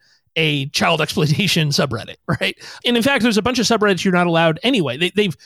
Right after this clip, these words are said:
they've really raised the bar over the last five, six years, which I think was appropriate, 'cause they got into a place where a bunch of subreddits were really, really nasty, and it was causing real risk for, for Reddit. So one, y-, it never got rid of that.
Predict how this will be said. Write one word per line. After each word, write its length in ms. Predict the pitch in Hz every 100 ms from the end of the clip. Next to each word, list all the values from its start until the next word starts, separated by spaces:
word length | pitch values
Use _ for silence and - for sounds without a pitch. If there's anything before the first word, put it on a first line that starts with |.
| _ _
they've 200 | - 190 165
really 280 | 202 240 208
raised 300 | 170 180 160
the 80 | 151
bar 280 | 185 202
over 120 | 151 147
the 60 |
last 180 | 151 139
five, 200 | - 147
six 200 | 151 -
years, 200 | 277 196
which 100 | 170
I 40 |
think 180 | 156 185
was 120 | 165
appropriate, 520 | 156 135 254 170 151 - _ _
'cause 140 | 208
they 100 | 190
got 300 | 170 202 185 -
into 460 | 175 180 175 180 156
a 40 |
place 320 | - 165 151
where 180 | - 147
a 60 | 143
bunch 180 | 170 160
of 60 |
subreddits 440 | 151 156 156 143 -
were 180 | 143 -
really, 380 | 160 170 175 160
really 320 | 151 147 135
nasty, 560 | 131 147 147 - 120 131 - - _
and 100 | 180
it 60 | 143
was 120 | -
causing 380 | - 151 147 143
real 160 | 135
risk 260 | 131 131 -
for, 180 | - 127
for 140 | - 135
Reddit. 220 | 101 78 -
So 120 | 208
one, 280 | 214 277 175 - - _ _
y-, 140 | 208 202
it 120 | 220
never 200 | 233 247
got 180 | 196 156
rid 120 | 247
of 100 | 196
that. 240 | 127 123